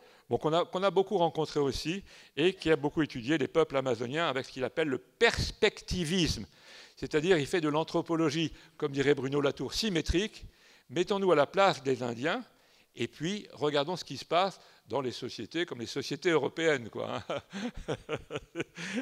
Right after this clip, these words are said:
C'est autre chose du tout, hein, bien sûr. Alors, on va passer maintenant, voilà la démesure, quoi, la démesure qui est quand même assez consubstantielle uniquement à la civilisation occidentale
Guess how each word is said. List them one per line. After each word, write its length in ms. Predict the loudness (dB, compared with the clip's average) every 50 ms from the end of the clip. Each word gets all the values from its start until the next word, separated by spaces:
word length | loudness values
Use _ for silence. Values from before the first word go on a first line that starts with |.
| -8 -8
C'est 260 | -8 -8 -6 -4 -4
autre 260 | -6 -6 -4 -4 -4
chose 340 | -4 -2 -2 -2 -2 -4 -4 -8
du 180 | -8 -8 -8
tout, 260 | -6 -8 -6 -6 -6 -6
hein, 60 | -6
bien 160 | -8 -10 -10
sûr. 120 | -12 -14 -16 -16 -16 4 8
Alors, 280 | 10 10 12 10 8 4 -2 -16 -20 -20 -20 -20 -8 -4
on 100 | 2 4
va 120 | 4 6
passer 280 | 6 4 4 4 2 2
maintenant, 480 | 4 2 0 0 0 2 2 2 0 -4 -2 2
voilà 200 | 6 6 8 8
la 80 | 8
démesure, 540 | 8 6 6 8 8 6 8 8 6 6 6
quoi, 100 | 4 2
la 80 | 0 0
démesure 460 | -2 -2 -2 -2 0 2 0 0 0
qui 120 | -2 -2
est 60 | -2
quand 140 | -2 -2 -2
même 140 | -4 -4 -6 -8 -12 -20 -20 -20 -20 _ _
assez 500 | -2 -2 -2 0 2 2 4 4 2 0 -4 -10 -20 _ _ _ _ _
consubstantielle 960 | -4 -2 0 0 0 -2 -4 -6 -4 -2 -2 -2 -2 0 4 4 4 4 4 -2 -10 -18 -20 _ _ _ _ _ _
uniquement 720 | 0 2 2 2 2 0 -2 -4 -4 -2 -2 -2 -2 -4 -8 _ _ _ _
à 80 | -2 0
la 120 | 0 0
civilisation 840 | 0 -2 -4 -6 -6 -4 -2 -2 -2 -2 -4 -4 -4 -4 -4 -4 -4 -2
occidentale 800 | -2 -2 -2 -4 -6 -4 -4 -4 -4 -2 0 4 4 4 4 2